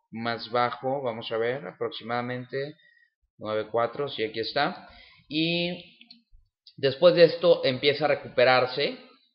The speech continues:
¿ok? A hoy, día veintisiete de febrero,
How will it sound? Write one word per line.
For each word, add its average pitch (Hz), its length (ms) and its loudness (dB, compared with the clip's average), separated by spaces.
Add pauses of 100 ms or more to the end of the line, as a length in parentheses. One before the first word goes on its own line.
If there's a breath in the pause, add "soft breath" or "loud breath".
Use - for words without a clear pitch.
(300)
¿ok? 104 200 -8 (480)
A 110 220 2
hoy, 127 360 6
día 131 240 4
veintisiete 123 680 -2
de 110 360 2
febrero, 120 640 2